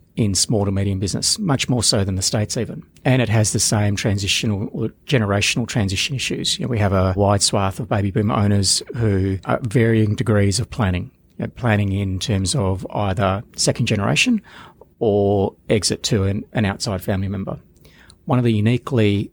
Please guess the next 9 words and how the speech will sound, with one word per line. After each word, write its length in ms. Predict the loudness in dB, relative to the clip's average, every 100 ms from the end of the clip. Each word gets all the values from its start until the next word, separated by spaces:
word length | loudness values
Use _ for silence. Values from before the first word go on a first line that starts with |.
| _
Australian 640 | -2 -2 0 2 2 2 0
pieces, 400 | -2 -2 -2 -2
though, 380 | -2 0 -2 -4 -10 _ _ _
is 480 | 0 0 0 -2 -6 -12 -20 -20 _ _
we 120 | -2
don't 360 | 2 4 2 0
really 520 | -6 -2 2 4 2
prepare 520 | -2 -6 -2 0 2 2
our 440 | 0 0 -2 -4